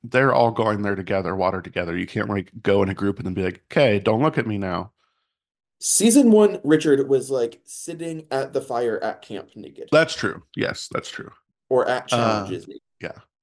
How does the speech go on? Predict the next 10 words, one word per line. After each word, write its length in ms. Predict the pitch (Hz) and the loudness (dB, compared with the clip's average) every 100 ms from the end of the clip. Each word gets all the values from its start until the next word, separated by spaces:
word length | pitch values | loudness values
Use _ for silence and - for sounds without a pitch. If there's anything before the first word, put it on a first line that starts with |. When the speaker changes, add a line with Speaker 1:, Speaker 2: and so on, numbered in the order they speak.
| _ _ _ _ _ _ - | _ _ _ _ _ _ -2
Speaker 1:
Um, 720 | 117 113 110 107 104 107 107 - _ _ _ | 0 2 0 0 -2 -6 -10 -16 _ _ _
we 100 | 127 | 2
go 160 | 131 | 2
to 100 | 127 | 4
the 60 | 127 | 4
immunity 320 | 113 131 147 | 4 4 4
challenge 320 | 117 110 107 | 2 0 0
for 80 | 107 | -4
this 140 | - - | -6 -6
episode, 560 | - 104 107 107 127 | -6 -2 2 2 -2